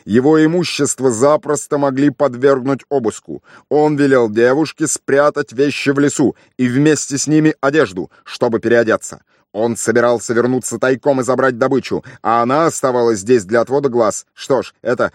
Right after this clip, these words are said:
пожалуй, к лучшему. Отводят от него подозрения в убийстве. В этом он не замешан. У него была своя игра». Он побросал вещи в чемодан и удалился,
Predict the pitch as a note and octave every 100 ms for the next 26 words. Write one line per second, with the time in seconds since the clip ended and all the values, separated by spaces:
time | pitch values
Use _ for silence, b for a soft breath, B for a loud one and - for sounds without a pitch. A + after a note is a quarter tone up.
0 | b A#2+ A2+ C3 C3 - G2+ G2 F2+ -
1 | F#2 F2+ E2+ B B A2 A2+ B2 E3 D3+
2 | C3 B2 A#2+ A#2 A#2 A#2 A2+ G#2+ G#2+ G#2
3 | F#2 F2+ F2 D#2 D2 C2+ - D2 C2+ b
4 | b F2 D3 G#3 G3+ E3+ E3 F3+ E3+ C3
5 | A#2+ D3 - F2+ - b b - G#2+ G#2+
6 | G#2+ B2 G#2+ A2+ G#2+ - F2+ G2+ G#2+ A#2+
7 | - F#2 D2+ D#2 C#2 - _ _ _ _
8 | _ _ _ _ _ - D#3+ F#3 C#3+ G#2+
9 | G2+ G2 - G2 F#2+ F#2+ F2+ - E2+ -
10 | F2 E2 E2 F#2 C3+ D#3 A2+ A#2 E2+ D2
11 | G#1 A1 - -